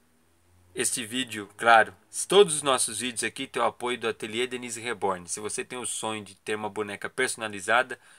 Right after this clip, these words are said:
acesse no Google w w w ponto ateliê denise reborn ponto com ponto b r.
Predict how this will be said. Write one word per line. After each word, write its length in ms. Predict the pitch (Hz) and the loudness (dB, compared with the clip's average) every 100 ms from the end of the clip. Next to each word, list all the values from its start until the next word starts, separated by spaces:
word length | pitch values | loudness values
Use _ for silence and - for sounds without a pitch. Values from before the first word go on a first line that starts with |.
| _ - | _ -2
acesse 540 | 127 120 110 110 - | 0 0 0 -2 -4
no 120 | 123 | -8
Google 460 | 135 123 123 123 117 107 | -6 -4 -2 -4 -4 -2
w 200 | 117 127 | -2 -2
w 160 | 120 107 | -4 -2
w 260 | 113 120 | -2 -4
ponto 280 | 113 117 110 | -8 -10 -10
ateliê 280 | 107 110 113 | -10 -6 -6
denise 320 | 110 107 101 | -6 -10 -10
reborn 420 | 101 92 113 120 | -10 -4 -4 -4
ponto 280 | 110 117 107 | -10 -12 -12
com 160 | - 113 | -12 -14
ponto 220 | 117 104 | -14 -8
b 100 | 104 | -6
r. 200 | 101 92 | -4 -6